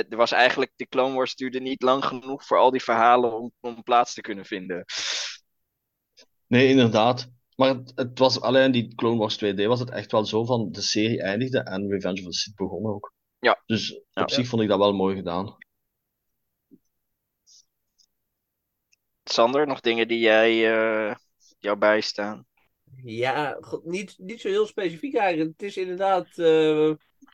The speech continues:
Speaker 3: dat het eigenlijk nog steeds de enige verklaring is ook van de ontvoering van Palpatine, dat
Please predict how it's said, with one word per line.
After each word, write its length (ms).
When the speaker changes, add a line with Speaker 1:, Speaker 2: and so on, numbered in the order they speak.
Speaker 3:
dat 180
het 180
eigenlijk 460
nog 160
steeds 280
de 80
enige 440
verklaring 800
is 260
ook 260
van 220
de 60
ontvoering 1080
van 180
Palpatine, 600
dat 240